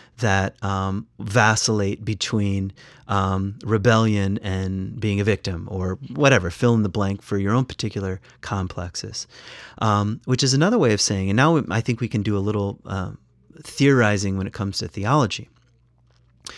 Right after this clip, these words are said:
Christianity at its, at its best teaches that the divine is within. So, uh, the question is not, how does God out there treat the world? I think the question is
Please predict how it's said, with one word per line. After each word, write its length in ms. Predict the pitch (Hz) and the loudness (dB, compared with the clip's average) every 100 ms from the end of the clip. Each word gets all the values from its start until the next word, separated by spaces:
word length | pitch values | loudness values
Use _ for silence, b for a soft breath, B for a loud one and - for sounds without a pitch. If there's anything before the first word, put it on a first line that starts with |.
| B B B - | B B B -2
Christianity 540 | 160 - 139 135 123 | 0 2 2 4 2
at 100 | 113 | 2
its, 140 | 98 - - | 0 -4 -4
at 140 | 107 101 | -2 0
its 180 | 95 | -2
best 460 | 98 127 110 104 - | 0 2 2 0 -2
teaches 340 | 113 107 107 | -2 0 -2
that 180 | 113 101 | -2 -2
the 120 | 101 | -2
divine 420 | 98 95 98 104 104 | -2 0 2 2 2
is 160 | 101 | 2
within. 460 | 107 147 180 - 120 _ _ b b b | 0 2 0 -2 -12 _ _ b b b
So, 460 | - 143 120 113 - _ _ _ | -2 2 4 2 -4 _ _ _
uh, 80 | 113 - _ - | -12 -12 _ -16
the 300 | 110 113 123 | -8 -4 -2
question 420 | 156 180 - 143 | 0 0 0 0
is 160 | 110 120 | 0 2
not, 340 | 156 151 113 b b - | 2 0 -2 b b -4
how 260 | - 170 | 2 2
does 160 | 139 107 | 2 -2
God 500 | 104 123 131 135 120 120 | 0 2 2 2 0 0
out 240 | 123 113 | 0 -2
there 500 | 92 104 127 85 - _ | -2 2 2 2 -4 _
treat 560 | - - 107 98 - - _ _ _ _ _ _ _ _ _ | -8 -2 -2 -2 -6 -16 _ _ _ _ _ _ _ _ _
the 120 | - 101 | -4 -2
world? 440 | 92 82 - - _ 120 | -2 -6 -12 -20 _ -10
I 40 | |
think 220 | - 147 | -4 -4
the 60 | - | -4
question 420 | - 120 - 107 | -2 -2 0 -2
is 220 | 98 95 | -2 -4